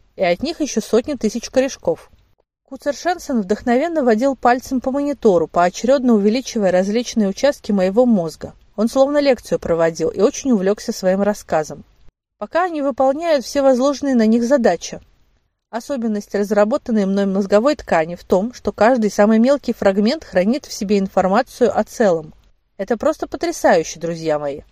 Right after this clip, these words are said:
Потому что я действительно гений, а мозг Изабель — мое уникальное изобретение, которое мне пока не удалось повторить. «Куцер, сейчас это изобретение отказывает», напомнил папа.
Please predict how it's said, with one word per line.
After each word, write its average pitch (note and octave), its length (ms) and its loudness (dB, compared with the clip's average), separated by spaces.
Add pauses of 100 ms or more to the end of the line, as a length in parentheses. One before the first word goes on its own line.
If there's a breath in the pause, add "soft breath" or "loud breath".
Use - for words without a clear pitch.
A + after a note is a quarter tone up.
(760)
Потому G#3+ 300 -4
что - 120 -10
я A3 120 0
действительно D#4+ 560 -8
гений, G#3+ 420 -2
а - 100 -4
мозг F#3+ 300 0
Изабель — G3 440 -2 (300)
мое F#3+ 220 0
уникальное G#3+ 540 0
изобретение, A#3+ 680 -4
которое F#3 320 -2
мне F#3+ 160 -2
пока G#3+ 260 -2
не C4+ 100 -2
удалось F3 380 2
повторить. F#3 600 -4 (440)
«Куцер, E3 420 -12
сейчас A3 380 -2
это A#3 160 0
изобретение G#3+ 640 0
отказывает», D#3+ 880 -2
напомнил D#3 480 -10
папа. C#3+ 360 -6